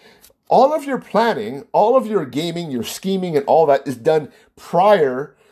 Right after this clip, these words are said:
to the Super Bowl, right? If you show up on the Super Bowl and no one knows what to do,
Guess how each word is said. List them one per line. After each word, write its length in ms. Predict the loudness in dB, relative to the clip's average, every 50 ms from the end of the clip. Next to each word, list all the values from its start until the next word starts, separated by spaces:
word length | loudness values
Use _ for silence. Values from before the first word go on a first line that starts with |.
| _ _ _ _
to 640 | -16 -8 -4 -2 -2 0 0 -2 -2 -2 -4 -6 -6 -6
the 80 | -4
Super 360 | -2 0 -2 0 2 2 2
Bowl, 320 | 2 2 0 -2 -4 -10 -4
right? 400 | -2 0 2 2 2 0 -2 -6 _ _ _ _ _ _ _ _ _ _ 0
If 220 | 0 0 2 2 0
you 100 | 0 0
show 240 | 2 2 2 2 2
up 120 | 2 0
on 140 | 0 0 0
the 80 | 0
Super 340 | -2 -2 -4 -6 -2 0 2
Bowl 180 | 4 4 4 2
and 220 | 2 -2 -6 -4
no 120 | 0 4 4
one 140 | 4 4
knows 220 | 2 -2 -4 -6 -6
what 280 | -4 -4 -4 -4 -6 -10
to 80 | -10
do, 440 | -8 -6 -4 -4 -4 -6 -8 -12 -16